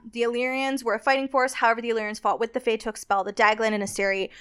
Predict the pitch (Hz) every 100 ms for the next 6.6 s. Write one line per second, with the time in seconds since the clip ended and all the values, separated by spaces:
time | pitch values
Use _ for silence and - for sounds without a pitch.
0 | - _ - 214 196 214 - 196 190 196
1 | - 269 262 254 - 254 240 247 233 233
2 | 294 - - 247 240 220 214 214 214 294
3 | 262 208 202 - - 226 214 208 240 302
4 | 247 202 185 202 233 233 - 208 214 208
5 | 190 208 202 226 220 - 185 190 - 185
6 | 202 214 208 185 147